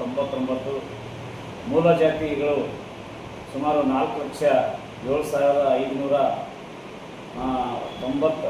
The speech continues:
ಐವತ್ನಾಲ್ಕು, ಇಂಥ ಒಟ್ಟು ಟೋಟಲ್ ಇವತ್ತು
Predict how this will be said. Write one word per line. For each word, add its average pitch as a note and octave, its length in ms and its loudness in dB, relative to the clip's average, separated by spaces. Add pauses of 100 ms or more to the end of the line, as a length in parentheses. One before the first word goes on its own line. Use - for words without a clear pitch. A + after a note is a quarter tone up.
(120)
ಐವತ್ನಾಲ್ಕು, C#3+ 580 2 (720)
ಇಂಥ D3+ 140 0 (140)
ಒಟ್ಟು D#3+ 220 4 (200)
ಟೋಟಲ್ C#3+ 360 4 (880)
ಇವತ್ತು D3 240 -2